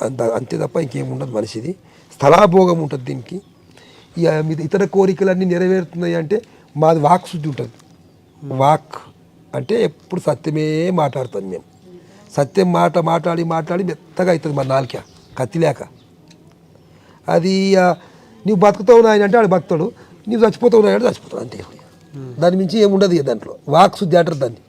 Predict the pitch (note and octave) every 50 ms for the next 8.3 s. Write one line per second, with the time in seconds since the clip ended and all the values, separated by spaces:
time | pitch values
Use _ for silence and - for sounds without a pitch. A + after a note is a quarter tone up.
0 | _ _ - C#3+ C#3+ C#3+ C3 B2 A#2+ _ - _ - - D#3 F#3 G3 F#3 - F#3+
1 | E3 C3 B2+ A#2 - _ _ _ _ _ - D3 D#3+ E3+ D#3 G3+ G3+ F#3+ F3+ F3
2 | F3+ G#3+ A3 G3 E3+ F3 F3+ F#3 E3+ D#3 D#3 D3+ B2 B2+ A#2 A2+ G#2+ G2+ F#2 F#2
3 | _ _ _ _ _ _ _ _ _ _ _ - D#3+ F#3+ F#3 D#3+ F3 G3+ A3 -
4 | - - - F3+ C#3+ C#3+ A#2 - _ _ - - - - _ - - F3 E3 E3
5 | D#3+ D#3+ D#3 D#3 D3+ D3 C#3+ C#3 C3 - E3 D3+ - - A#3 A#3 G3+ G3 F#3+ F#3+
6 | F3 F#3+ F3+ E3+ E3+ E3+ G#3+ A3+ F3 - - G3 G3 G3+ E3 - E3 F3 D#3+ D#3
7 | E3 - E3 C#3+ - E3 F3 E3+ - F3+ D3+ C#3 - F3 E3+ D#3 C#3 B2 C#3 -
8 | B2+ B2 A2+ A2+ A2 G#2